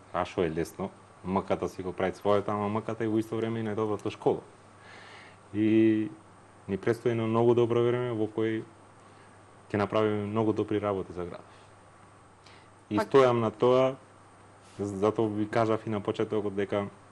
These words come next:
Speaker 1: денес во дигитално време тоа што се кажа останува. Ви се надевам дека ќе си бидам доследен на спо-, својот збор и дека зборот значи збор.
Speaker 2: Знаеш што ќе речам, само дај Боже, а, за доброто на сите нас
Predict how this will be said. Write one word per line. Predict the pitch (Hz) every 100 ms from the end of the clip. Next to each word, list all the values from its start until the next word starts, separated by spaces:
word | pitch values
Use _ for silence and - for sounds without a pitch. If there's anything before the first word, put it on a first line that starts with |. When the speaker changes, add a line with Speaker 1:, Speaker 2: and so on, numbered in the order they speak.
| - - - -
Speaker 1:
денес | 101 104 101
во | 95 95
дигитално | 98 95 - 113 107
време | 104 104 104 101 110 - - - - - - - - -
тоа | 107
што | -
се | - 104
кажа | 107 107 104
останува. | 95 92 - 104 104 104 113 117
Ви | 110
се | 101 -
надевам | 107 107 107 104
дека | 101
ќе | 95 98
си | -
бидам | 98 104 101 98
доследен | 101 - 107 101 98 98
на | 92
спо-, | - 104
својот | - - 113 104
збор | 98 107 113 117
и | 101
дека | 95 95
зборот | 90 90 92 90
значи | 92 90 -
збор. | 87 85 - - - - - -
Speaker 2:
Знаеш | 269 262
што | - 233
ќе | 233
речам, | 233 233 233
само | 233 220 208
дај | 196 208
Боже, | 208 220 233 302 339 - - - -
а, | 208 208
за | 208 220
доброто | 240 240 240 226
на | 214
сите | 208 240 247
нас | 247 254 254 -